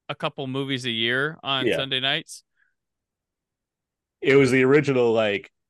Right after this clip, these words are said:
Speaker 2: he'll make these when he's ready to make these. Like, 'cause Peter Falk
Speaker 1: Yep.
Speaker 2: was still a movie star. <laughs> Like, and he was just like, "Yeah, I'll, I'll be a,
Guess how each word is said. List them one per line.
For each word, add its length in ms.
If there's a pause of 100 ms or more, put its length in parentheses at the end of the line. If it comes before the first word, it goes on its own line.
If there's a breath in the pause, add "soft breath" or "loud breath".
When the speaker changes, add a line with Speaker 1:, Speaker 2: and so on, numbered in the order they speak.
(120)
Speaker 2:
he'll 180
make 260
these 220
when 80
he's 180
ready 220
to 60
make 240
these. 260
Like, 140
'cause 100
Peter 240
Falk 140
Speaker 1:
Yep. 120
Speaker 2:
was 280
still 320
a 40
movie 300
star. 240
<laughs> 300
Like, 260
and 80
he 60
was 100
just 140
like, 240 (260 loud breath)
"Yeah, 220
I'll, 200
I'll 140
be 400
a, 220